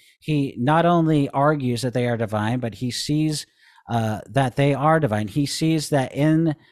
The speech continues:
them wherein divinity chiefly consists, for in this glory does mainly consist the true notion of divinity. God is God and distinguished from all other beings and exalted above them, chiefly by his divine beauty, which is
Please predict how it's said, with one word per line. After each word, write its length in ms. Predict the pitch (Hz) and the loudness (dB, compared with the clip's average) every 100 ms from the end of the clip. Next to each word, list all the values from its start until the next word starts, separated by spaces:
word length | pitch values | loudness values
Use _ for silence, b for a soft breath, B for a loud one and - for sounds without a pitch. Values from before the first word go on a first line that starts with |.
| b - | b -6
them 300 | 107 131 127 | 0 2 2
wherein 480 | 139 156 151 143 127 | 2 4 4 4 2
divinity 640 | 123 156 170 156 131 127 | 0 2 2 2 0 -2
chiefly 440 | - 160 160 147 | -4 -4 -2 -4
consists, 640 | 131 127 113 - 175 143 - | -2 -4 -4 -2 0 0 -2
for 180 | 143 | -6
in 200 | - 147 | 0 2
this 160 | 156 139 | 2 0
glory 480 | - 160 170 123 123 B B - | -2 2 2 2 -2 B B -2
does 300 | 117 156 139 | 4 4 4
mainly 340 | 147 160 175 165 | 2 4 2 0
consist 600 | 156 139 - 143 131 - | -2 -2 -2 -2 -2 -6
the 80 | |
true 260 | 120 - 156 | -8 -4 0
notion 400 | 139 147 - 123 | 2 0 -2 -4
of 80 | 110 | -2
divinity. 640 | 120 143 135 101 90 82 b b 117 | -2 0 0 -2 -6 -12 b b -4
God 260 | 113 147 165 | 2 4 4
is 160 | 165 - | 2 0
God 300 | 135 135 131 | 2 2 2
and 100 | 117 | -2
distinguished 640 | 110 - 156 160 160 - | -6 -4 -2 0 -2 -4
from 160 | 120 | -4
all 300 | - 139 156 | -2 0 2
other 160 | 160 156 | 2 0
beings 500 | 127 120 117 117 - B B - | 0 0 0 -2 -6 B B -6
and 100 | 123 | -2
exalted 500 | 135 - 147 147 143 | -2 0 0 0 -2
above 300 | 127 139 131 | 0 0 2
them, 200 | 110 110 | -2 -2
chiefly 480 | - 160 160 165 151 | -4 -2 0 0 0
by 320 | 127 131 143 | 0 0 -2
his 220 | 120 120 | -4 -4
divine 460 | 120 107 135 139 113 | -6 -2 0 0 -2
beauty, 500 | 110 143 160 202 - B B - | -2 -2 -2 -6 -12 B B -6
which 160 | 143 | 0
is 180 | 151 | 0